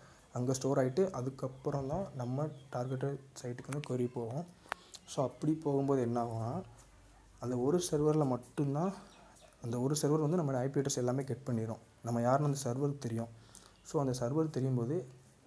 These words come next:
நம்ம என்ன பண்ணுறோம் அப்படின்னா, அந்த சர்வர் இப்போ, I mean, இப்போ Ghost V P N நான் யூஸ் பண்ணுறேன் அப்படின்னா, so, அந்த Ghost V P N ப்ரொவைடர்ஸ்க்கு நான் என்ன பண்ணுறேன் அப்படிங்கிறதுக்காக பார்க்குறதுக்கான பாசிபிலிட்டிஸ் இருக்குது. So, இது வந்து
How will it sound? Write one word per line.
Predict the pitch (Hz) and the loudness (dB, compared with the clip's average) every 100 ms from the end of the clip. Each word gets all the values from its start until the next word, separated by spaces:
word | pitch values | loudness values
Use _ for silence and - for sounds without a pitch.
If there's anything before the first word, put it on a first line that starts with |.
| - - | -14 -6
நம்ம | 117 147 143 | -2 0 2
என்ன | 131 156 135 | 2 2 2
பண்ணுறோம் | 127 135 123 | 0 2 0
அப்படின்னா, | 123 151 | 0 0
அந்த | 147 - | 0 -2
சர்வர் | 120 135 123 123 | -2 0 -2 -6
இப்போ, | - 127 123 | -6 -4 -4
I | 123 135 | -4 -6
mean, | 175 - - - - - | -8 -8 -20 -20 -20 -8
இப்போ | 135 120 | -4 4
Ghost | 147 147 | 4 4
V | 135 127 | -2 2
P | 139 | 2
N | 127 | 2
நான் | 117 | 2
யூஸ் | 135 - | -2 -2
பண்ணுறேன் | 113 113 123 113 | -2 0 -2 -2
அப்படின்னா, | 117 104 135 180 - | -4 -4 -4 -4 -8
so, | - | -4
அந்த | 127 117 | -4 -2
Ghost | 127 156 - | -2 -4 -4
V | 127 127 | -8 -4
P | 135 | -6
N | 135 | -4
ப்ரொவைடர்ஸ்க்கு | 120 120 123 117 - - 139 170 135 | -2 -2 -2 -4 -8 -10 -8 -8 -6
நான் | 117 | -4
என்ன | 123 143 - | -4 -4 -4
பண்ணுறேன் | 120 117 113 117 | -4 -2 -4 -6
அப்படிங்கிறதுக்காக | 113 117 117 120 113 113 127 156 - - - - - - | -8 -6 -6 -6 -10 -10 -8 -8 -10 -20 -20 -20 -14 -2
பார்க்குறதுக்கான | 123 131 117 131 156 | -2 0 -2 0 0
பாசிபிலிட்டிஸ் | 131 127 131 127 143 - 127 | 0 0 -2 -2 -2 -4 -6
இருக்குது. | 113 - - - - - - - - - - - - - | -8 -8 -10 -16 -20 -20 -20 -20 -20 -20 -20 -12 -8 2
So, | 147 | 4
இது | 135 127 | 6 2
வந்து | 139 | 2